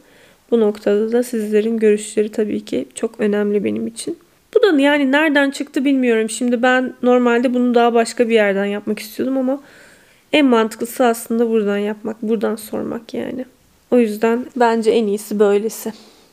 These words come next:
Bu arada yarın için çok heyecanlıyım.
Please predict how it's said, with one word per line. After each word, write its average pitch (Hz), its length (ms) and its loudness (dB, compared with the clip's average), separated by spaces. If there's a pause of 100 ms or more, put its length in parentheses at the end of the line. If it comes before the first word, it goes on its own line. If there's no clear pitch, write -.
Bu 226 120 4
arada 214 460 0 (720)
yarın 220 280 2
için 226 240 -6
çok 226 280 -6
heyecanlıyım. 220 720 -2